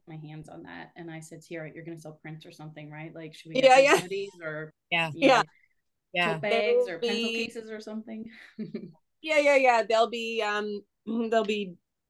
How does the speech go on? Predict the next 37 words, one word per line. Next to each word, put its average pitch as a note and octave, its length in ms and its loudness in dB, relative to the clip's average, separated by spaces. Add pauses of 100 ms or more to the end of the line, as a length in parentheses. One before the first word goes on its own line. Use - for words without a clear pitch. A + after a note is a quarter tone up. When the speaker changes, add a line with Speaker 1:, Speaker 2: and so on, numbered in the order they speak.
(160)
Speaker 2:
journals, A#3+ 760 2 (140)
uh, G3+ 320 6
available. G#3 720 6
There'll G3 120 -2
be G3+ 120 -6
canvas G#3 480 0
gliche G3 400 2
prints G#3 480 0
in G3 80 4
a F3+ 60 6
multiple, F3+ 840 6
like, E3+ 300 2
multiple F3+ 320 0
sizes A3+ 460 0
that A3 120 2
you - 60 -8
can G3+ 140 -4
choose G3+ 200 -4
from, G3 240 4
as F3 180 0
well F3 260 8
as E3 500 2 (440)
paper F#3+ 220 6
Speaker 1:
Mm-hmm. E3+ 80 -12
Speaker 2:
prints. C4 480 0
Um, F#3+ 320 6
they G3 140 10
will F3+ 260 8
all F3+ 100 6
be F3+ 140 4
on F3 60 0
my E3+ 80 2
website. G3+ 500 2
They're D#3+ 160 0
not D#3+ 220 -4
there E3 120 -4
yet. A3 360 2